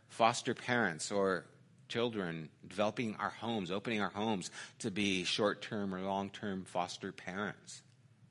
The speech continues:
There's so many areas. Grace is so varied in all these things. But you see, hospitality just isn't about inviting people in. It is pursuing people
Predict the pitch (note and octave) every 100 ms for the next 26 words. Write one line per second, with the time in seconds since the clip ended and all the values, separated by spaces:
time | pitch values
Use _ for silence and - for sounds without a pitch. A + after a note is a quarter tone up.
0 | - _ _ _ - _ _ _ - -
1 | - C#3+ D3+ D3 C3+ A#2 - - G2+ G2+
2 | D#2 D2+ - - - G#2 A2 B2+ B2 -
3 | - - - G2 - - - D3+ D3 D3
4 | B2+ G#2 F#2 F2 D2 - - - - -
5 | _ - - - G#2+ - B2 B2+ G#2 D#2+
6 | - - D#2+ C#2 - - - - - -
7 | - _ - - A#2 C#3 B2 D#3 F3+ D#3
8 | - C#3 D3 C#3 A#2 C3 - - - _
9 | - _ - A#2+ D3 B2+ A#2+ A2+ A#2 F#2+
10 | A#2+ C3 B2 - C3 B2 G#2 - A2+ A#2+
11 | G2 F#2+ E2+ - - - - - - -
12 | _ - _ - C3+ C3 B2 A2 - -
13 | A#2 G#2 - - - D3 D#3+ C3+ G2 F#2
14 | E2+ - A2 - - F2